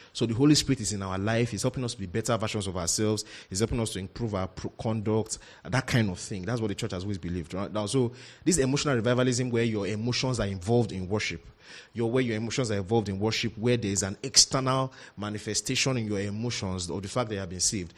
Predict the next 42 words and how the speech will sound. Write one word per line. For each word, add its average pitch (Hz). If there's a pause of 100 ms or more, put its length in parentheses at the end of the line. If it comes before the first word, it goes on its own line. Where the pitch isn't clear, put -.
(260)
is 98
actually 110
a 98
very 110
recent 101
thing. 82 (460)
Right? 120
So 123 (320)
this -
is - (180)
a 107
history 127
of 104
it. 101
So 151
if 131
you 127
look 160
at 113
the 101
church -
throughout 104
the 113
last 110
two -
thousand 101
years, 92
I'm, 76
I'm 104
happy 135
that 101
the 101
last, 123 (440)
the 113
immediate 131
last 120
series 120
that 95
we 90
did, 95
praise 123
God. 90